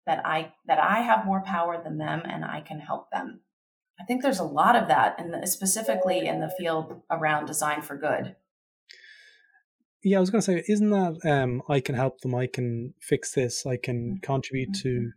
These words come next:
Speaker 2: good"?
Speaker 1: Mm-hmm.
Speaker 2: Are you saying that that's, um, and I don't mean to put words in your mouth there, but saying, are you saying,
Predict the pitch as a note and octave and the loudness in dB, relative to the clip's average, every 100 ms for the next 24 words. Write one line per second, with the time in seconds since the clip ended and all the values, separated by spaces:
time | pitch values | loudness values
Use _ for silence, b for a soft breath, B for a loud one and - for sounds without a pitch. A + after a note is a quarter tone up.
0 | _ - C#3+ C#3 - - - - _ _ | _ -2 4 4 2 -16 -18 -20 _ _
1 | _ _ _ D#3 F#3 G3 G#3+ G3 F3 D3 | _ _ _ 4 6 6 4 4 4 2
2 | D#3+ - - D3+ C3+ B2+ A#2+ A#2+ A2+ _ | 0 2 2 4 6 4 2 -2 -8 _
3 | _ _ - C#3+ D#3+ C3 - D3+ C#3 C3 | _ _ -2 0 0 -2 -4 0 2 2
4 | A#2+ A#2+ C3+ C3 B2+ A#2 C3 C3+ B2+ C3 | 0 0 -2 -2 -6 -6 -6 -4 -4 -2
5 | - B2+ A#2+ | -2 0 -2